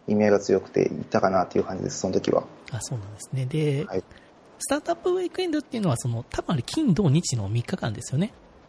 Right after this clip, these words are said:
Speaker 1: 金曜の夜から日曜の夜までですね。
Speaker 2: ですよね。で、そこの中で即席のチーム作って、
Speaker 1: はい。
Speaker 2: その三日間でちょっと
Speaker 1: はい。
Speaker 2: ピッチしてみようみたいな、アイデア作ってみたいな。
Speaker 1: そうです。エムブイピーを作って。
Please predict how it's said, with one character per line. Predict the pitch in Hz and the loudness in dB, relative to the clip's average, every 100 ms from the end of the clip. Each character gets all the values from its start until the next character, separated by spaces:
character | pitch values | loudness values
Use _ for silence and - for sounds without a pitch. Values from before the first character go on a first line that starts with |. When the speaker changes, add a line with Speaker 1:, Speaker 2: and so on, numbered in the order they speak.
| - | -20
Speaker 1:
金 | - 151 | 4 8
曜 | 151 135 | 8 10
の | |
夜 | 110 131 120 | 10 10 10
か | 104 | 6
ら | 104 98 | 6 4
日 | 110 117 | 2 2
曜 | 110 | 6
の | |
夜 | 104 101 | 6 4
ま | 95 | 0
で | 95 | -4
で | 85 | -4
す | - | -4
ね。 | 98 | -4
Speaker 2:
で | 185 | -2
す | 170 | -2
よ | |
ね。 | 170 208 | -2 -2
で、 | 196 220 214 247 | -2 -2 -2 -4
そ | - 190 | -2 0
こ | |
の | 190 | 0
中 | 196 160 | 2 2
で | 165 - | 2 0
即 | - 147 | 0 0
席 | - 156 | 2 2
の | 143 | 2
チ | 139 180 | 2 2
ー | 139 | 2
ム | |
作 | 120 - | 2 -2
っ | 147 | -8
て、 | - - 196 202 - _ _ - - - | -2 4 4 4 -6 _ _ -20 -20 -2
Speaker 1:
は | 110 | 0
い。 | 95 - - | 0 -4 -18
Speaker 2:
そ | - - | -8 -2
の | 139 131 - - - | 0 0 -2 -8 -2
三 | 139 | 0
日 | - | 0
間 | 143 117 | 0 -2
で | 110 101 - - | -2 -2 -4 -6
ち | - | -2
ょ | |
っ | 165 | 0
と | 110 95 | 0 -2
Speaker 1:
は | - 101 | 2 2
い。 | - - _ _ - | 2 -12 _ _ -4
Speaker 2:
ピ | - | -2
ッ | |
チ | 147 147 | -2 -4
し | - | -4
て | - | -2
み | 120 120 | 2 2
よ | 113 | 2
う | |
み | 107 | 0
た | 101 | -6
い | 98 | -8
な、 | 101 123 | -8 -4
ア | |
イ | 113 | -4
デ | 107 | -4
ア | |
作 | 90 101 | -6 -6
っ | |
て | - - | -8 -10
み | 101 | -10
た | - | -10
い | 101 | -10
な。 | 113 | -10
Speaker 1:
そ | - | -14
う | - - _ _ _ _ | -20 -20 _ _ _ _
で | |
す。 | 110 | 2
エ | |
ム | 107 | 4
ブ | 104 | 6
イ | 107 | 4
ピ | - | 6
ー | 98 | 4
を | |
作 | - - 98 | 2 -2 -2
っ | |
て。 | - - 90 | 0 2 2